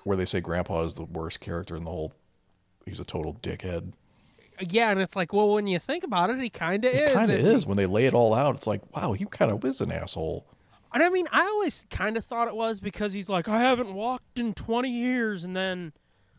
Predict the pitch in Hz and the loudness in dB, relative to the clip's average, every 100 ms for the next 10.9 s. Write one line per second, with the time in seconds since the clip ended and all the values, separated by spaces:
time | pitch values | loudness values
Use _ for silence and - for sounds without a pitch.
0 | _ - 190 196 170 285 339 339 262 233 | _ -6 0 0 2 6 6 6 2 4
1 | 320 359 285 220 285 330 302 233 202 - | 4 4 0 0 2 2 2 2 -2 -4
2 | 349 392 254 214 214 190 160 226 349 359 | 0 2 2 0 -4 -4 4 6 8 8
3 | 302 285 - _ - 113 104 107 107 - | 8 6 0 _ -2 0 2 2 0 -6
4 | _ _ _ _ - _ _ _ _ 190 | _ _ _ _ -20 _ _ _ _ -14
5 | 180 175 208 277 339 - 285 320 - _ | -8 -6 -4 -4 -6 -10 -8 -8 -8 _
6 | _ _ _ _ - 90 85 82 90 104 | _ _ _ _ -6 -4 -4 -6 -6 -8
7 | - 208 247 302 277 - 247 220 208 202 | 0 2 6 4 2 -2 -2 0 -2 -2
8 | 208 208 - - - 180 - 180 170 160 | -2 -4 -8 -10 -6 -6 -6 -6 -6 -8
9 | 143 139 - _ _ - - 202 190 165 | -10 -12 -16 _ _ -12 -4 0 0 -2
10 | 139 - 139 131 127 - 139 123 | -8 -8 -8 -8 -12 -8 -8 -8